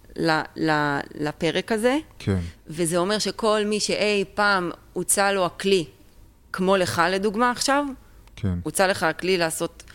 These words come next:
Speaker 1: רשימה של, אה,
Speaker 2: כן.
Speaker 1: תודות, או לה-, להוקיר
Speaker 2: כן.
Speaker 1: את הרגע הזה, או לא משנה, או
Speaker 2: החיים מציעים לך אפשרויות,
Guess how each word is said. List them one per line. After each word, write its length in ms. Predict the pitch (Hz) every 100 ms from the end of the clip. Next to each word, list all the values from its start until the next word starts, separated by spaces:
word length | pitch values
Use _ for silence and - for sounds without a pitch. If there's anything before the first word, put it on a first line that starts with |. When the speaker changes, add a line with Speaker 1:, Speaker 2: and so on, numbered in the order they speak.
| - - - 156
Speaker 1:
רשימה 340 | - 151 165
של, 240 | 170 160
אה, 440 | 160 151 151 147 143 - - - -
Speaker 2:
כן. 200 | - 107 87 - - -
Speaker 1:
תודות, 720 | 151 135 185 214 208 190 175
או 80 | 160
לה-, 220 | 156 160
להוקיר 320 | 156 - 165
Speaker 2:
כן. 60 | 101
Speaker 1:
את 40 |
הרגע 300 | 156 165 160
הזה, 400 | 156 151 202 214
או 220 | 180 156
לא 120 | 156 190
משנה, 360 | 220 196 151
או 140 | 147 147
Speaker 2:
החיים 460 | 143 113 123 180
מציעים 380 | 170 - - 120
לך 180 | 113 -
אפשרויות, 800 | 92 - - 85 85 87 -